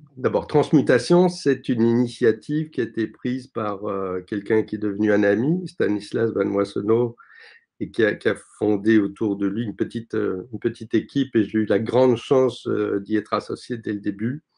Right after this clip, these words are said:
pour, euh, organiser une fois par an une université d'été qui s'adresse à des dirigeants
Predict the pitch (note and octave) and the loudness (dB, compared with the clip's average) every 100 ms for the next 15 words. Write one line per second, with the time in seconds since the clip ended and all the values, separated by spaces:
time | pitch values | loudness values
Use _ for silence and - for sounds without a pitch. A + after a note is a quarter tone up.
0 | _ _ _ _ _ _ _ C3+ C#3 C#3 | _ _ _ _ _ _ _ 4 6 8
1 | A#2+ A2 A2+ B2 A#2+ A#2 A#2 A2 B2 A#2 | 8 6 6 4 4 4 4 4 4 4
2 | A2+ A#2+ - G2+ A#2 C3+ D3+ - A#2 A2+ | 2 -2 -2 -2 -2 -2 -2 -2 0 0
3 | A2 A2+ - - A2 G#2 - B2+ B2 - | 0 -4 -10 -8 -6 -6 -6 -6 -8 -16
4 | - A2+ G#2+ A2+ - A#2 A2+ G#2 A#2 A2 | -6 -4 -2 -4 -6 -4 -4 0 4 4
5 | G#2 F#2+ | 4 2